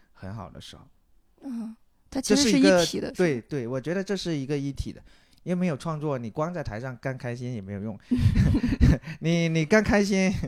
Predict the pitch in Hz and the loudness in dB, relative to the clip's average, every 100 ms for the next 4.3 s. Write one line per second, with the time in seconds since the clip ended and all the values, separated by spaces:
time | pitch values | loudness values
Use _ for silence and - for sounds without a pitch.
0 | - 175 151 - 165 139 120 131 147 160 | -10 -14 -10 2 4 4 2 2 0 0
1 | 151 143 165 143 180 156 147 143 127 120 | -4 -4 -4 -2 0 -2 0 -4 -4 -6
2 | 110 117 110 95 - - - _ - - | -6 -6 -8 -10 -18 -20 -20 _ -10 -6
3 | 190 123 - 147 165 151 151 143 156 143 | -6 -8 -10 -6 -4 -2 -4 -4 -6 -6
4 | 131 135 123 | -2 0 -2